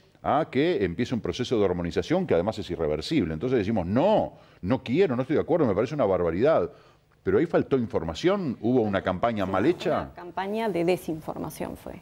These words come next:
Speaker 2: literalmente. O sea, los niños primero no son hormoni-, hormonizados, ni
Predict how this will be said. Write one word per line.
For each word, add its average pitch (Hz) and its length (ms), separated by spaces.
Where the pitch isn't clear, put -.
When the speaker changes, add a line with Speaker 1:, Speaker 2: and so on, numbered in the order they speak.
Speaker 2:
literalmente. 165 760
O 185 80
sea, 185 320
los 180 140
niños 240 300
primero 185 260
no 190 140
son 185 160
hormoni-, 156 440
hormonizados, 160 680
ni 156 400